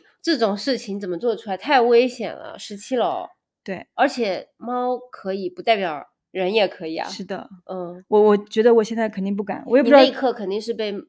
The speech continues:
Speaker 1: 就是被山药附体。
Speaker 2: 已经被山药蛊惑了。
Speaker 1: 嗯。
Speaker 2: <laughs> 猫上身。
Speaker 1: 对。
Speaker 2: 嗯，而且我是，就走完了。哇。
Speaker 1: 而且没有任何手扶的地方。
Speaker 2: 没，没有手扶，就是手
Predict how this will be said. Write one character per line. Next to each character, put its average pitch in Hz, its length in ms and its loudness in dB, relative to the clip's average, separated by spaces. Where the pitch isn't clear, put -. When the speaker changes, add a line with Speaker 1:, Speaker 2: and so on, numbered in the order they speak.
Speaker 1:
就 202 100 -16
是 196 80 -12
被 202 100 -10
山 208 200 -4
药 202 100 0
附 202 180 -10
体。 - 420 -20
Speaker 2:
已 240 120 -2
经 247 340 4
被 247 100 6
山 240 160 2
药 247 100 6
蛊 190 220 -2
惑 220 220 4
了。 165 120 0
Speaker 1:
嗯。 185 560 -2
Speaker 2:
<laughs> 466 320 0
猫 269 220 6
上 254 260 -2
身。 196 320 -10
Speaker 1:
对。 175 380 -16
Speaker 2:
嗯， 190 340 -8
而 208 100 0
且 247 140 4
我 196 160 2
是， 196 280 -4
就 240 140 2
走 202 180 -2
完 160 200 -2
了。 175 240 -8
哇。 196 280 2
Speaker 1:
而 190 60 2
且 285 120 2
没 233 120 2
有 254 100 4
任 262 120 0
何 233 80 -4
手 175 320 -8
扶 165 260 -14
的 196 120 -8
地 196 120 -10
方。 202 60 -2
Speaker 2:
没， 226 120 6
没 240 100 2
有 262 80 6
手 220 200 0
扶， 180 300 -4
就 226 120 -4
是 226 80 0
手 190 300 -4